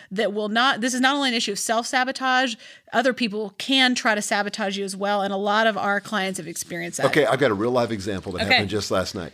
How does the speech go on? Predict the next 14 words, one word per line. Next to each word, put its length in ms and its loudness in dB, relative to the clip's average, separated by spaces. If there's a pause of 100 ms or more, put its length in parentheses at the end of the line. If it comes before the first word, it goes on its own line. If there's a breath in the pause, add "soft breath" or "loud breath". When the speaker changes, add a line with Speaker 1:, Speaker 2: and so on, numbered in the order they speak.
(140)
Speaker 1:
Good. 200 0 (200)
Speaker 2:
So 320 6
a 100 0
family 340 4
member 440 -2 (640)
asked 340 4
me 480 -2 (200)
if 200 2
I 120 6
could 200 -2
set 240 2
aside 320 2
a 80 2
date 400 0